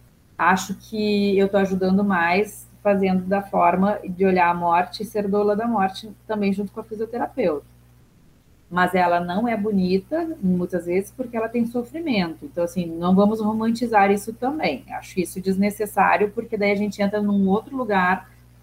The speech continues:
de extremismo, que também a gente exclui pessoas que ainda não conseguem lidar de frente a frente com a morte, e cada um no seu tempo.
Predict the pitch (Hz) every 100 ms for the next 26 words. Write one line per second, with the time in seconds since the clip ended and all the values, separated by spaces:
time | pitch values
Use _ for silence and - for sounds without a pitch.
0 | 180 190 202 214 214 196 196 226 240 -
1 | 254 - 233 226 233 233 240 - 220 220
2 | 240 233 214 208 247 214 214 226 226 233
3 | 220 196 202 220 233 202 214 185 190 -
4 | - - - - - - 190 233 214 202
5 | 220 214 208 - 247 285 170 - - -
6 | - - 196 185 175 175 - 220 233 185
7 | -